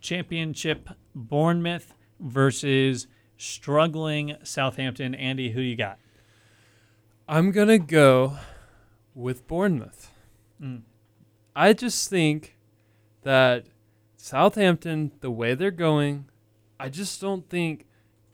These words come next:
Speaker 2: I think they'll get up for a game like this,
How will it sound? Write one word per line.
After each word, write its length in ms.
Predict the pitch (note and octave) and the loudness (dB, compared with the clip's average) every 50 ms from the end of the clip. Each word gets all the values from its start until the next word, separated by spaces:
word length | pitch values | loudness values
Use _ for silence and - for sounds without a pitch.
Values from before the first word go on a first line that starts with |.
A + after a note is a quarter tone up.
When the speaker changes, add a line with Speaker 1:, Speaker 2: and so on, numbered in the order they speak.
| _ _ _ _ _ _ - | _ _ _ _ _ _ 4
Speaker 2:
I 120 | F#3 G#3 | 6 6
think 200 | F3 B3 C#4+ B3+ | 6 8 8 10
they'll 100 | B3 A3 | 10 8
get 280 | E3+ C3+ D3 D#3 D#3+ D#3+ | 8 6 2 2 6 8
up 180 | D#3+ E3 E3+ | 8 6 6
for 180 | - - F#3+ F#3+ | 4 -2 -4 -2
a 40 | F3+ | -2
game 260 | D3+ F3+ F#3 F#3+ G3 | -2 -2 -2 0 0
like 200 | G3 F#3+ F3 E3+ | -2 -4 -4 -4
this, 360 | G3 G3+ G3+ F3+ - - - | -4 -2 -2 -4 -6 -12 -20